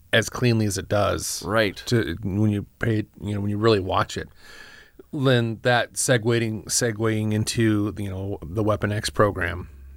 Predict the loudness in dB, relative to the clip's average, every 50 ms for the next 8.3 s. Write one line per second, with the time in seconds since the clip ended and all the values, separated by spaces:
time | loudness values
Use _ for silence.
0 | -16 -12 -4 -2 0 0 0 0 0 0 2 2 0 0 -2 -2 0 2 2 2
1 | 2 2 2 0 0 -2 -8 -16 -20 -20 -20 -20 -18 -12 -2 2 2 2 2 2
2 | -4 -10 -12 -10 -4 0 2 2 2 0 -2 -4 -2 0 2 2 2 0 -2 -2
3 | -2 -2 -2 -6 -6 -2 0 2 2 2 2 2 2 2 2 0 0 0 0 2
4 | 2 0 0 0 -4 -2 2 4 4 6 4 2 0 0 0 0 0 0 -2 -6
5 | -10 -16 -16 -10 -4 -2 -2 -2 -2 -6 -10 -18 -20 -20 -8 -6 -4 -4 0 2
6 | 2 2 2 0 0 2 4 4 4 2 0 -2 -4 0 2 2 2 4 2 0
7 | -2 -2 -2 -2 0 0 -2 -2 -2 -2 -2 -2 -4 -2 -2 -4 -2 0 2 4
8 | 4 4 2 0 -4